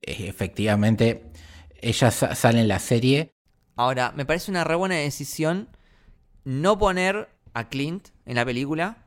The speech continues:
Speaker 2: porque creo que hubiese, hubiese estorbado, pero que sí nos dieron ese insight de, bueno, qué pasó en Budapest.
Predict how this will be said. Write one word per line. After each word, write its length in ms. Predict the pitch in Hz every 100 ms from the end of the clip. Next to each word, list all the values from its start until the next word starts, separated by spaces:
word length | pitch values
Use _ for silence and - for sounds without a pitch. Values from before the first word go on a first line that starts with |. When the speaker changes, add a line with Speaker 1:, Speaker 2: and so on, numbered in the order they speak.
| -
Speaker 2:
porque 200 | 117 107
creo 180 | 127
que 160 | 120 113
hubiese, 540 | 117 123 - 113 110 - _ _ _ _ -
hubiese 240 | 131 143
estorbado, 640 | - 117 131 139 160 208 _ _ _ _ _ - _ -
pero 580 | 147 156 165 156 156 -
que 160 | 147
sí 600 | 147 - 208 214 233 - -
nos 240 | 143 139
dieron 380 | 156 175 180 170
ese 220 | 160 160
insight 500 | 147 - 170 170 170 -
de, 420 | 127 127 156 - - _ _ _ _ _ _ -
bueno, 260 | 127 113
qué 100 | 107
pasó 240 | 143 135 143
en 80 | 131
Budapest. 920 | 131 120 143 135 135 135 127 -